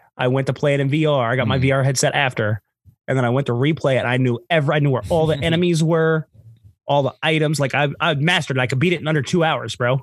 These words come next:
Speaker 2: Yeah.
Speaker 1: And I put that V R headset on, and I was shitting my pants the whole time,
Speaker 2: <laughs>
Speaker 1: even knowing where everything was. I was like, "Oh my God, this is fucked up."
Speaker 2: <laughs> Um,
Speaker 1: Yeah.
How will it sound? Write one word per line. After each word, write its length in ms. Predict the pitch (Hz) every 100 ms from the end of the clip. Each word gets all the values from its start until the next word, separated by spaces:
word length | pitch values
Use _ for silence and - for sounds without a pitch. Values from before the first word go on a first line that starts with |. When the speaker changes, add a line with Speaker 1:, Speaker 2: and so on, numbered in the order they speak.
| -
Speaker 2:
Yeah. 320 | 104 127 156 - - - - _ _ _ -
Speaker 1:
And 540 | 143 135 131 127 104 - _ _ _ _ _
I 100 | -
put 180 | 143 175
that 140 | 165 143
V 100 | 156
R 140 | 156
headset 280 | 156 131 156
on, 220 | 156 160
and 120 | 135
I 60 | 139
was 160 | 120
shitting 240 | - 170 -
my 200 | 147 151
pants 340 | 147 143 -
the 120 | 113
whole 300 | 113 131 135
time, 440 | 143 135 120 - -
Speaker 2:
<laughs> 60 | 196
Speaker 1:
even 340 | 175 156 175
knowing 300 | 165 147 147 147
where 100 | 139
everything 340 | 135 135 135
was. 260 | 131 113 113
I 80 | 143
was 120 | 135
like, 120 | 143
"Oh 160 | 165 165
my 160 | 175 156
God, 380 | 147 135 131
this 200 | 131 135
is 160 | 127 117
fucked 600 | - - - 170 143 -
up." 200 | 123 107 -
Speaker 2:
<laughs> 40 | 123 - - - 143 196 - - - 233 185 180 127
Um, 280 | 131 127 123
Speaker 1:
Yeah. 260 | 120 104